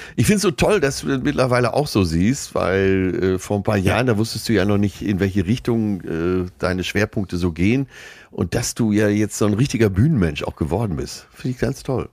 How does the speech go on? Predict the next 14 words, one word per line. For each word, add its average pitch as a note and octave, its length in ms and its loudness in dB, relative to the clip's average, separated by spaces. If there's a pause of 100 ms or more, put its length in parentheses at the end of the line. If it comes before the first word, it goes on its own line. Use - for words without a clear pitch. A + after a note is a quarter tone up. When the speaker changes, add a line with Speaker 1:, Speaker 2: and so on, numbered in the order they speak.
(160)
Speaker 1:
Ja. A2 160 0 (1200)
Speaker 2:
Sag B2+ 260 -2
mal, E3+ 360 2
deine C3 220 0
Show, F#2 380 -2
also A2+ 240 2
das A2+ 180 -2
Ganze D3 260 0
heißt C#3 240 0
Echte B2+ 280 0
Gefühle. F#2 400 -4 (260)
Das A2+ 120 -2
passt - 220 -2
natürlich, C3+ 280 -2